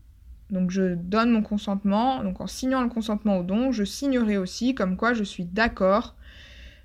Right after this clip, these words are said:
pour que, euh, un enfant issu du don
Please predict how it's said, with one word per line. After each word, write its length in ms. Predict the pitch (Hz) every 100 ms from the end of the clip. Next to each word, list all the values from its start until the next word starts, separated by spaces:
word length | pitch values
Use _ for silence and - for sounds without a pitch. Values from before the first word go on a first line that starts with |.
| - -
pour 480 | - 311 320 - -
que, 380 | 262 262 285 311 - - -
euh, 460 | 190 185 180 180 -
un 240 | 190 190 220
enfant 340 | 262 269 262
issu 280 | 226 214 202
du 160 | 190
don 460 | 180 202 220 254